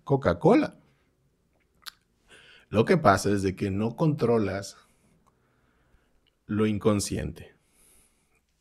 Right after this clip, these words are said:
Hay muchas cosas en ti que son de forma inconsciente. Entonces,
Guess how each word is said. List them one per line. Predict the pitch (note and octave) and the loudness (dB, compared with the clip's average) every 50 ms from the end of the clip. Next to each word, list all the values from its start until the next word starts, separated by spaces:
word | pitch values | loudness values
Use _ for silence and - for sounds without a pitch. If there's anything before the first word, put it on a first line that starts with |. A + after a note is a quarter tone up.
| _ _ | _ _
Hay | - F#2+ A2+ A2+ | -4 -2 0 0
muchas | A2 A#2+ A#2 - C#3 C#3 - - | 0 -2 -2 -2 -4 -4 -4 -6
cosas | - E3 E3+ F3 E3 - - - F#2+ F2 F2 F2+ E2+ - - - _ _ | -4 -4 -4 -4 -4 -6 -6 -6 -4 -4 -4 -6 -6 -8 -12 -18 _ _
en | - F#2 F#2 F#2 | -6 -6 -6 -4
ti | - A#2 A2 A2 | -2 -4 -4 -2
que | - F2+ | -2 -4
son | E2 - - F2 F2 E2+ - - | -4 -2 -4 -4 -4 -6 -6 -4
de | G2 F2 | -4 -4
forma | - F2+ E2+ E2 E2 D#2+ | -2 -2 -2 0 0 0
inconsciente. | E2 D#2+ D#2+ E2 D#2+ D#2+ - - - - - - - _ _ _ | -2 -2 -4 -6 -6 -6 -8 -10 -10 -12 -14 -18 -20 _ _ _
Entonces, | - C3+ E3+ A3+ G3+ - - F2+ - | -2 2 4 4 4 2 -2 -8 -10